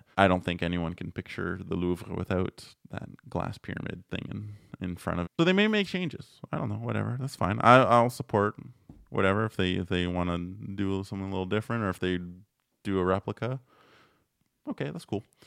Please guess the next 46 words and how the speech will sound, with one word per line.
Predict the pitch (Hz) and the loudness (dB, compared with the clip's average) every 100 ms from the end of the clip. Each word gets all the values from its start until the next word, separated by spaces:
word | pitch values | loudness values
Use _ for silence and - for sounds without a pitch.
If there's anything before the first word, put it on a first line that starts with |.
| - - - | -20 -14 -6
My | |
main | 160 226 220 | -2 0 0
issue, | 220 - 120 | -2 -2 -2
though, | 101 90 120 | 2 0 0
is, | 151 | -2
like, | 127 123 | -2 0
so | - | 4
I'm | 165 | 4
not | 233 262 | 4 0
against, | 151 131 160 - | 2 4 4 4
like, | 120 117 - | 2 4 4
I'm | 127 | 4
not, | 143 156 | 4 0
like, | 120 113 104 - - _ _ _ _ - | 0 -2 -2 -10 -20 _ _ _ _ -4
I, | 104 87 120 | 0 4 6
I | 139 | 6
know | 147 | 6
some | 151 | 4
people | 143 131 127 110 | 0 4 6 6
have | 123 - | 4 2
taken, | 117 117 | 2 2
like, | 110 107 | 2 2
an, | 98 92 | 0 2
um, | 82 87 85 82 - - - | 4 4 4 0 -6 -14 -2
an | 104 | 0
anti-religious | 110 104 95 101 101 | 0 0 2 2 0
stance | - 95 95 98 - - | -2 0 0 -4 -12 -8
by | 92 | -4
being | 87 90 | -2 0
like, | 87 85 - | 0 -2 -2
"Oh, | 87 101 98 90 | 2 4 6 4
you | 90 | 2
know, | 90 92 90 | 0 0 0
like, | 85 85 - - - | -2 -6 -14 -20 -16
it's | - 85 - | -14 -12 -6
a, | 87 90 | -4 -4
it's | 95 - | -6 -12
a | - | -16
church, | - 104 95 98 - - | -4 0 0 -4 -12 -12
and | - 90 - | -10 -10 -10
church | - - - - _ - - - - | -10 -12 -16 -20 _ -20 -20 -18 -14
has | 90 | -6
done | 98 87 82 85 98 _ _ _ _ _ _ _ | -2 -2 -2 -6 -10 _ _ _ _ _ _ _
evil | 107 92 98 | -2 0 -2
things, | - 98 98 98 95 | -2 -2 -2 -4 -4
like, | 92 - | -6 -10